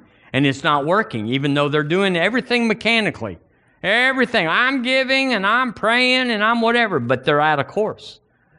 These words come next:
So there's no grace on their life. Now, there's a grace for all Christians.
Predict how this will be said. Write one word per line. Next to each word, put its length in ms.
So 180
there's 220
no 120
grace 400
on 120
their 120
life. 160
Now, 200
there's 200
a 60
grace 340
for 180
all 360
Christians. 680